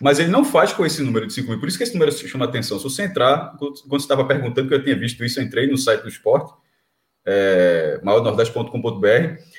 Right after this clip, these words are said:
aí, né, o número atualizado é de vinte mil setecentos e sessenta e quatro.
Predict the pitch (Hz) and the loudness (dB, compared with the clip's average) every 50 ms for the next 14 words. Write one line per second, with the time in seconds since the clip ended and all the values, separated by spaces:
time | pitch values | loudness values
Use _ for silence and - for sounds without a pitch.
0 | - - _ _ - 104 110 120 135 131 127 - - _ _ _ - 147 143 139 | -20 -20 _ _ 2 2 4 4 2 -2 -6 -12 -16 _ _ _ -8 -6 -6 -4
1 | 147 151 151 156 156 156 156 156 151 147 143 139 139 139 135 135 131 123 127 135 | -2 -2 0 0 0 4 6 6 6 6 6 6 4 4 4 4 4 4 2 2
2 | 151 143 139 135 151 196 190 190 160 143 151 180 185 - 196 180 180 - - - | 2 0 0 0 0 0 0 0 0 0 -2 -2 -2 0 0 0 0 -2 -4 -4
3 | 160 190 185 185 180 180 190 165 - - - - - - 120 104 104 107 - | -4 -6 -6 -6 -4 -2 -2 -2 -2 0 0 0 2 4 4 2 2 2 -2